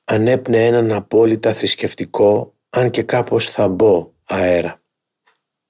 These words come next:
Σ' αυτόν τον αέρα ευδοκιμούσε η έπαρσης και η εθνική υπερηφάνεια των Ιουδαίων της Διασποράς, που τους έδωνε,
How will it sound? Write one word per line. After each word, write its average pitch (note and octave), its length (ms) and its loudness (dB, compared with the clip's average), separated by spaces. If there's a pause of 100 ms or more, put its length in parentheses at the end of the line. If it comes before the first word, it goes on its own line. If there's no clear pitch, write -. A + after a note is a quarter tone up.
(1300)
Σ' - 140 -6
αυτόν A#2+ 300 2
τον G#2 160 0
αέρα G2+ 520 0
ευδοκιμούσε G2 840 -2
η F#2+ 140 2
έπαρσης G#2+ 920 -4 (100)
και G2+ 160 -2
η G2 80 2
εθνική F#2 440 -4
υπερηφάνεια G2+ 640 0
των F#2 180 0
Ιουδαίων F2+ 440 2
της F2+ 140 -4
Διασποράς, F#2 800 -4 (1200)
που - 100 -18
τους A2 220 -2
έδωνε, B2+ 600 0